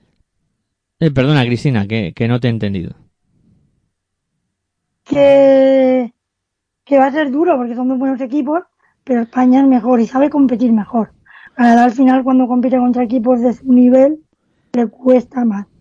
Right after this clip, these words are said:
Speaker 2: Y sobre todo partidos de este tipo de presión, de gano para ser segunda, estos, estos partidos los llevan regular las jugadoras.
Speaker 1: Pues veremos, a ver, importante será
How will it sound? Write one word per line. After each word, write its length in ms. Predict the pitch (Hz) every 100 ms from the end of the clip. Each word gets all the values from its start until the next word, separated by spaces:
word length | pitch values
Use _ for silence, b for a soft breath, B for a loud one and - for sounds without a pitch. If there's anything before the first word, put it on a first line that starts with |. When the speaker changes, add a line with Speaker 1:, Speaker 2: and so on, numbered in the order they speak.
| _ _ _ _ _ _
Speaker 2:
Y 80 | 254
sobre 180 | 285 262
todo 160 | 285
partidos 420 | 302 277 285 302
de 80 | 294
este 160 | 277 262
tipo 200 | 277 277
de 120 | 269
presión, 500 | 262 240 254 269 269
de 120 | 262
gano 320 | 247 254 262
para 160 | 254 240
ser 160 | 254 220
segunda, 560 | 254 247 269 262 254 b b b b _
estos, 340 | 262 254 269 262
estos 300 | 254 254 262
partidos 400 | 269 240 262 254
los 120 | 240
llevan 360 | 226 226 226
regular 340 | 220 220 220 208
las 140 | 220
jugadoras. 460 | - 233 233 208 208 _ _ _ _ _ _ _ b b b b b b b b b _ 143
Speaker 1:
Pues 560 | 123 113 104 107 -
veremos, 480 | 120 120 139 135 123
a 100 | 117
ver, 200 | 156 170
importante 640 | 127 117 117 113 139 139 131
será 760 | - 135 143 139 131 127 123